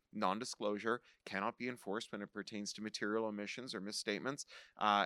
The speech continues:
in the, uh, uh, that were down to the detriment of creative workers owed royalties,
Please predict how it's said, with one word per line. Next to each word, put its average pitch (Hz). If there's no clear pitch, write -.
in 104
the, 104
uh, 92
uh, 95
that 104
were 107
down 107
to 110
the 110
detriment 110
of 104
creative 113
workers 120
owed 107
royalties, 127